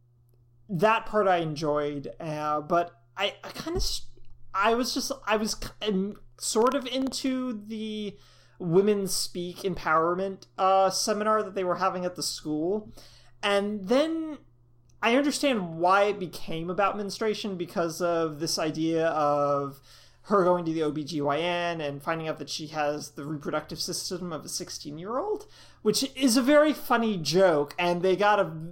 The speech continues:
they got a significant amount of mileage out of it. And again, it really unified the episode.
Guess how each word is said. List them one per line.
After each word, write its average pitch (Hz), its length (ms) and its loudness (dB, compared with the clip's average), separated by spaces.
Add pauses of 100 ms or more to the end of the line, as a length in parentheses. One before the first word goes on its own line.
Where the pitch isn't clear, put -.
they 190 180 4
got 208 160 4
a 185 40 0
significant 185 440 -6
amount 156 160 -2
of 147 80 -6
mileage 156 420 0
out 143 200 -2
of 139 100 -6
it. 139 160 -6 (260)
And 151 440 -2
again, 175 280 2
it 156 200 -4
really 180 280 2
unified 156 520 -2
the 147 80 -4
episode. 151 560 -4